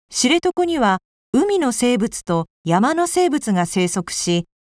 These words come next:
それらが互いに餌になるなど、命の循環が起きています。このように、海と山を循環する生態系がわかりやすく見られるという点で、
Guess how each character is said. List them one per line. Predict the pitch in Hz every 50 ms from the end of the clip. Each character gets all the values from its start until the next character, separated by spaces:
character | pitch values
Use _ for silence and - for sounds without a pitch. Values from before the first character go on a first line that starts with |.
| _ _ _ _ _
そ | - - 240 247
れ | 320 359
ら | 339 320 294
が | 254 208 185
互 | - 185 185 180 208 254 311 339
い |
に | 339 339 330
餌 | 320 311 - - 349
に | 339 285 262
な | 226 254 269
る | 254 247
な | 208 320 196
ど、 | 165 170 165 165 - _ _ _ _ _ _
命 | 220 269 349 392 381 381 - 277
の | 254 202 170
循 | 151 - 190 214 277 -
環 | - 302 302 294
が | 269 262 269 269
起 | - -
き | -
て | 208
い | 185 160
ま | 143 143 165
す。 | - - - _ _ _ _ _ _ _ _ _ _ _ _ _ _ _ _ _ _ _ _
こ | - 180 190
の | 214 226 233
よ | 247 240 226
う | 220
に、 | 190 185 180 185 - _ _ _ _ _ _ _
海 | 220 277 359 359 370 320
と | - - 220
山 | 185 180 185 202 226 262 262 226
を | 208 180
循 | - 202 220 262 269
環 | - 285 302 311
す | 302 - 277
る | 277 285
生 | - - 269 277 269
態 | - 277 277 277 262
系 | - 262 262 262
が | 247 254 254 226
わ | 190 180 190
か | - - 330
り | 339 359
や | 349 359 370
す | - -
く | - 247 220
見 | 196 208
ら | 220 233
れ | 240 269 262
る | 262 262
と | - 208
い | 190 185 180
う | 175 175
点 | - 185 180 175 170
で、 | 175 175 175